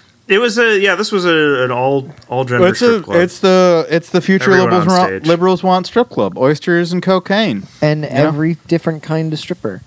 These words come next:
Speaker 2: <laughs>
Speaker 3: Yeah, so, eh, people get grumpy because Roller's, mm, grinding on a stripper.
Speaker 2: Well, he's on
Speaker 3: and
Speaker 2: Virginia. It was no longer a
Speaker 3: Oh, that
Speaker 2: stripper.
Speaker 3: was, oh, sorry, that was Virginia. Sorry, sorry. I cou-, I,
Speaker 2: Yeah.
Speaker 3: I didn't, t-, I couldn't tell in that scene that it was Virginia. Obviously,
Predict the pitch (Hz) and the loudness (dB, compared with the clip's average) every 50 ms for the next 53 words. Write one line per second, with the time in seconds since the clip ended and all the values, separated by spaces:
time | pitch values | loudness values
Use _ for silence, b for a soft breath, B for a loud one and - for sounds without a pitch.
0 | B B B B B B B B B B B B B B B B B B B B | B B B B B B B B B B B B B B B B B B B B
1 | B 156 151 135 120 110 107 107 - - 156 147 139 139 139 135 135 131 95 71 | B -2 0 0 0 0 -2 -4 -4 -2 0 0 2 2 2 0 0 -2 -6 -10
2 | - - - 131 143 151 156 151 151 139 - - 160 160 151 170 156 156 170 143 | -18 -14 -8 -4 0 0 2 2 0 0 -2 -4 -4 -4 -2 -2 -2 -2 -4 -2
3 | 123 147 151 151 143 - 147 139 139 139 131 131 131 - - 139 127 123 120 113 | -2 -2 -2 -2 -2 -2 -2 -2 0 -2 -2 -4 -4 -2 0 0 0 0 -2 -4
4 | 117 120 127 131 131 131 127 127 123 123 117 - - - - - _ _ _ - | -2 -2 0 0 2 2 0 0 -2 -4 -6 -8 -10 -10 -12 -12 _ _ _ -18
5 | 117 131 131 127 123 120 120 - 135 127 123 127 123 120 120 120 117 120 117 - | -14 -12 -10 -8 -8 -8 -6 -4 -2 -2 -2 -2 -4 -4 -4 -4 -4 -4 -6 -8
6 | - 120 101 - - 110 110 107 107 107 113 123 B B B B B B B B | -8 -10 -8 -6 -4 -4 -2 -2 -2 -4 -4 -6 B B B B B B B B
7 | B _ - - 156 165 165 147 143 180 175 156 - 170 156 156 151 147 135 135 | B _ -4 0 2 2 2 2 0 0 -2 -2 -2 0 0 0 2 0 0 0
8 | 131 151 147 120 98 85 - _ _ _ _ _ _ _ _ _ _ _ - 131 | 0 0 -2 -2 -4 -10 -12 _ _ _ _ _ _ _ _ _ _ _ -4 -2
9 | 135 135 135 170 170 160 147 131 120 156 160 151 170 170 170 170 160 160 151 175 | 0 2 2 4 4 2 2 2 2 2 2 2 2 2 0 0 -2 -2 0 0
10 | 190 180 156 - - 180 170 170 170 156 151 123 131 131 - 135 131 110 131 135 | 2 2 0 0 0 0 0 2 2 0 0 0 -2 -4 -4 -6 -4 -2 -2 -2
11 | 139 127 113 101 98 98 - - 107 104 104 104 - - 104 95 92 110 110 - | -2 -2 -4 -4 -6 -8 -6 -4 -4 -4 -4 -4 -6 -6 -6 -6 -4 -6 -6 -6
12 | - - 135 131 107 87 127 135 131 135 131 127 - - 151 - 143 147 143 - | -6 -4 -2 -2 -2 -2 -2 -2 -2 -2 -4 -6 -6 -6 -4 -2 -2 -2 0 0
13 | 185 175 - 175 170 151 139 127 113 117 117 110 - - 120 110 104 101 98 95 | -2 -2 0 0 0 0 -2 -2 -2 -2 -2 -4 -6 -8 -8 -6 -8 -8 -10 -10
14 | 101 101 104 95 101 101 - 101 107 101 110 117 92 - 101 | -12 -12 -12 -10 -10 -10 -8 -8 -8 -4 -2 -2 -2 -2 -4